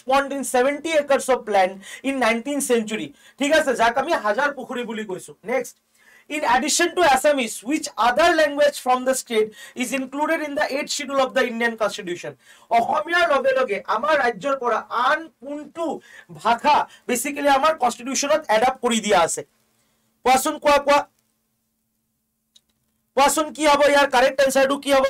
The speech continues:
চবে কোৱা। অসমীয়াৰ লগে লগে আমি যদি কওঁ, আমাৰ প্ৰথমত আছিলে according to the eighth schedule, এইটো কি eight শ্বিডিউলত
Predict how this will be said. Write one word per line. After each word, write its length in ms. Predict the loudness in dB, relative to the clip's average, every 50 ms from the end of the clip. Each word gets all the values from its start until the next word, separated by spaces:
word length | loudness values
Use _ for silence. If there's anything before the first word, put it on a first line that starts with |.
| 0 0
চবে 180 | 0 0 -2 -2 0
কোৱা। 140 | 2 2 2 0 -2 _ _ _ _ _ _ _ _ _ _ _ _ -20 -20 _ _ _ _ _ _ _ _ _ _ _ _ _ _ _ _ _ _ _ _ _ _ _ _ _ _ _ _ _ _ _ _ _ _ _ _ _ _ _ _ _ _ _ _ _ _ _ _ _ 0 0
অসমীয়াৰ 460 | 2 2 2 2 2 4 4 4 4 4 4 2
লগে 180 | 2 2 2 2 2
লগে 200 | 0 -2 -6 -10 -12 _ _ _ _ _ -2 0
আমি 140 | 0 0 0 -2
যদি 140 | 0 0 0 2 4
কওঁ, 100 | 4 4 6
আমাৰ 140 | 4 2 2 0 -2
প্ৰথমত 360 | -4 -2 -4 -4 -2 -2 0 0
আছিলে 200 | -2 -2 -2 -4 -4 -2
according 260 | -2 -4 -4 -4 -6 -6
to 40 | -4 -2
the 80 | -2 -2 -4 -6 -8
eighth 200 | -8 -8 -10 -10 -10
schedule, 300 | -10 -8 -8 -6 -6 -6
এইটো 140 | -6 -8 -10 -14 -14
কি 100 | -12 -14 -12 -10 -10 -10
eight 160 | -8 -10 -12 -14 -16 -14 -12
শ্বিডিউলত 360 | -12 -10 -6 -4 -4 -4